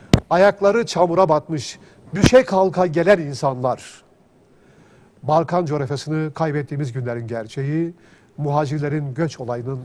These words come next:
efendim gösteren en güzel bir fotoğraf bu olsa gerek. Çaresiz ve perişan insanlar. Kaybettiğimiz vatanın acı gerçekleri, evet. Ve bir başka görüntü. Kaybettiğimiz toprakları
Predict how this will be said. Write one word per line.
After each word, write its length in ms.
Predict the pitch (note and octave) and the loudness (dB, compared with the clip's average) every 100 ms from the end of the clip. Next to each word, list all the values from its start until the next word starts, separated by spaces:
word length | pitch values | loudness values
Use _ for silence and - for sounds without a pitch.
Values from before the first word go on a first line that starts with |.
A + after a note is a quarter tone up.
| - - | -14 -14
efendim 360 | B2 A#2 A#2+ A#2 - - - - | -12 -12 -14 -16 -20 -20 -16 -4
gösteren 500 | D3+ B2+ B2+ B2+ C3 | -4 -4 -6 -6 -6
en 300 | A3 A#3 A3 | -6 -6 -6
güzel 380 | E3+ C#3+ D#3 C3+ | -6 -4 -2 -2
bir 100 | A#2+ | -8
fotoğraf 420 | A2 A#2+ C3 C3 B2+ - | -10 -6 -4 -6 -6 -6
bu 80 | |
olsa 260 | C#3 A#2+ C3+ | -4 -4 -8
gerek. 260 | G#2+ A2 G#2 _ _ _ | -10 -10 -12 _ _ _
Çaresiz 520 | - C#3 C#3 C3 D#3 | -6 -4 -4 -6 -8
ve 60 | C#3 | -8
perişan 380 | C3+ C3+ C3 A#2+ | -6 -8 -8 -10
insanlar. 460 | A2 G#2+ G#2 G#2 - _ - - - | -10 -12 -12 -14 -16 _ -20 -20 -10
Kaybettiğimiz 760 | - F#3 F3 E3+ F3 F3+ E3 A#2+ | 2 4 4 2 0 0 -2 -2
vatanın 420 | C3 C3+ C3+ B2 | -4 -4 -6 -6
acı 180 | C#3 D3 | -4 -4
gerçekleri, 600 | A#2+ A2 C3+ G#2+ A#2 A2+ B2 D#3+ | -4 -6 -10 -10 -12 -12 -12 -8
evet. 200 | C3 G#2 _ _ _ - _ - | -8 -10 _ _ _ -20 _ -6
Ve 160 | B2 D3+ | -4 0
bir 160 | D#3 | 0
başka 240 | C3 C3 C3+ | -2 -4 -6
görüntü. 480 | A2 G2+ G#2 G3+ G#3+ _ - - - - - - - | -8 -10 -2 0 -2 _ -20 -20 -20 -20 -20 -20 0
Kaybettiğimiz 680 | - B3+ B3+ - A#3+ A#3+ A3 | 6 6 4 -2 -2 -2 0
toprakları 720 | G3+ G3 G#3 F#3+ G3+ A3+ A#3 | 2 4 2 2 2 2 0